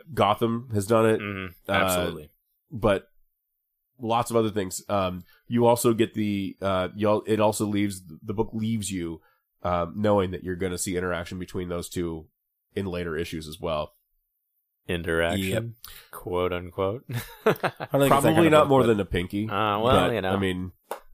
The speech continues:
Speaker 2: Two in the pink.
Speaker 3: It's gonna be, uh, it, I think it's gonna be probably off panel or off screen or however.
Speaker 1: Yeah. Uh,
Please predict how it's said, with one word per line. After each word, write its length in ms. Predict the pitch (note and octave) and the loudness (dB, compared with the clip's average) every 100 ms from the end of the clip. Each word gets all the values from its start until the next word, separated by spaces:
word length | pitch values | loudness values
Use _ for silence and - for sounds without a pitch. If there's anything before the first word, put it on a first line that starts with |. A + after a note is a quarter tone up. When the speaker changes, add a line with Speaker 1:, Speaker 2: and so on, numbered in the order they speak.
| - | -6
Speaker 2:
Two 140 | - E3+ | 2 2
in 80 | |
the 80 | A2 | 2
pink. 380 | - E2 - - _ - | -4 -8 -10 -20 _ -10
Speaker 3:
It's 140 | C3 | -6
gonna 120 | D3+ | -2
be, 120 | C3 A2+ | 0 2
uh, 120 | G#2 | 2
it, 140 | - B2+ | -2 0
I 80 | C#3 | 0
think 160 | C3+ D3 | 0 -2
it's 120 | - | -2
gonna 120 | A2+ | -4
be 100 | G2 | -4
probably 320 | - F#2+ F2+ - | -2 -2 -2 -2
off 200 | F2+ - | -4 -6
panel 400 | E2 F2 F2 - _ - | -10 -10 -12 -14 _ -16
or 160 | G2 | -12
off 160 | - F#2+ | -10 -6
screen 300 | - F#2 F2+ | -6 -6 -10
or 140 | F2+ - | -12 -12
however. 340 | F2+ F#2 F#2+ - | -12 -10 -12 -6
Speaker 1:
Yeah. 320 | F2 E2 D#2 _ _ _ _ - | -4 -4 -6 _ _ _ _ 2
Uh, 300 | G#2 G2+ | 4 6